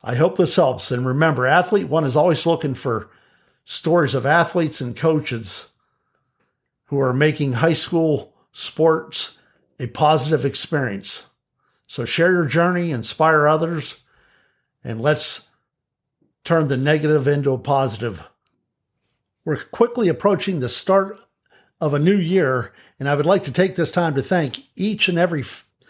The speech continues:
listener and fan of the Athlete One podcast, and a special thanks to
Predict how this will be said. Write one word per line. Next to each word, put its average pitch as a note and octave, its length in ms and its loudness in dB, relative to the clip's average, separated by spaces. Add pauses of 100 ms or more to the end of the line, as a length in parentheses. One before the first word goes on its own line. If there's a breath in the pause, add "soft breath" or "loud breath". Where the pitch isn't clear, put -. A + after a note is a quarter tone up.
(220 soft breath)
listener D3 640 2 (380 soft breath)
and B2+ 140 -4
fan F#3 280 2
of C3+ 80 0
the C3+ 120 0
Athlete C#3+ 400 0
One C3+ 240 -2
podcast, D3+ 720 0 (320 soft breath)
and D3 160 -2
a B2+ 60 0
special - 460 0
thanks D#3+ 420 -2
to C3 280 -4